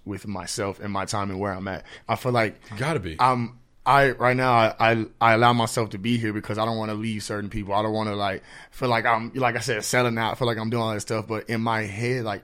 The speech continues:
Speaker 1: what's telling me in my head is like, Yo,
Speaker 2: Well, we're
Speaker 1: you're
Speaker 2: about to be
Speaker 1: way
Speaker 2: number
Speaker 1: too
Speaker 2: one podcast, so this is gonna be good for you.
Speaker 1: Yeah,
Speaker 2: So
Speaker 1: it's gonna
Speaker 2: it's
Speaker 1: be
Speaker 2: gonna
Speaker 1: good. <laughs>
Speaker 2: be good.
Speaker 1: It's gonna be good. Yeah, but in my head, I'm like, "Man, you gotta get out there, man." Like, you're, I wouldn't say you're bigger than San Antonio, but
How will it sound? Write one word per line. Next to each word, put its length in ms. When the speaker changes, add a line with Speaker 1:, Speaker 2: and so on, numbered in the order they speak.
Speaker 1:
what's 220
telling 240
me 100
in 80
my 160
head 160
is 100
like, 180
Yo, 260
Speaker 2:
Well, 120
we're 120
Speaker 1:
you're 80
Speaker 2:
about 140
to 60
be 60
Speaker 1:
way 140
Speaker 2:
number 160
Speaker 1:
too 60
Speaker 2:
one 120
podcast, 500
so 120
this 100
is 100
gonna 100
be 80
good 220
for 120
you. 140
Speaker 1:
Yeah, 180
Speaker 2:
So 40
Speaker 1:
it's 80
gonna 120
Speaker 2:
it's 60
Speaker 1:
be 60
Speaker 2:
gonna 100
Speaker 1:
good. 280
<laughs> 0
Speaker 2:
be 60
good. 200
Speaker 1:
It's 100
gonna 160
be 80
good. 360
Yeah, 220
but 120
in 120
my 120
head, 200
I'm 120
like, 200
"Man, 380
you 120
gotta 200
get 120
out 200
there, 160
man." 200
Like, 160
you're, 200
I 100
wouldn't 160
say 140
you're 160
bigger 240
than 80
San 180
Antonio, 380
but 260